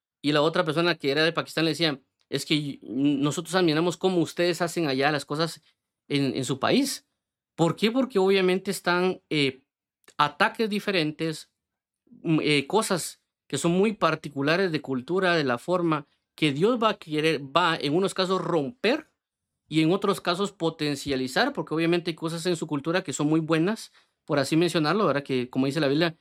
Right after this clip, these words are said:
hay cosas que por naturaleza hacen lo que es de la ley y otras cosas que no están bien y que ciertamente hay que cambiar, la vana manera de vivir que aprendiste como, como vuestros padres. Y obviamente el mensaje que Dios va a trasladar, lo va a trasladar al grupo, porque el grupo necesita saber, el grupo necesita apoyarse, el,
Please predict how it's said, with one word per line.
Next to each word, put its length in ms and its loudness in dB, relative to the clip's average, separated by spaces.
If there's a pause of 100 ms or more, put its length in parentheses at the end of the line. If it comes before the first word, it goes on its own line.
(260)
hay 120 -2
cosas 280 0
que 100 -6
por 200 -6
naturaleza 560 0
hacen 200 0
lo 80 0
que 80 -4
es 60 -4
de 60 0
la 120 2
ley 260 -2 (280)
y 100 2
otras 240 2
cosas 280 -2
que 120 0
no 280 4
están 340 0
bien 400 2 (1500)
y 100 0
que 120 2
ciertamente 560 2
hay 40 -14
que 120 -4
cambiar, 340 2
la 240 2
vana 300 2
manera 360 0
de 80 0
vivir 180 -4
que 80 -2
aprendiste 400 -8
como, 260 -6
como 140 -6
vuestros 280 -8
padres. 380 0
Y 140 0
obviamente 480 2
el 120 0
mensaje 640 -2
que 120 -6
Dios 120 -2
va 60 0
a 40 -10
trasladar, 500 -2 (420)
lo 120 -2
va 80 4
a 60 -4
trasladar 420 2
al 140 0
grupo, 420 -2
porque 240 -4
el 80 -2
grupo 340 2
necesita 500 -2
saber, 320 0
el 160 0
grupo 260 -2
necesita 220 0
apoyarse, 460 0
el, 160 -2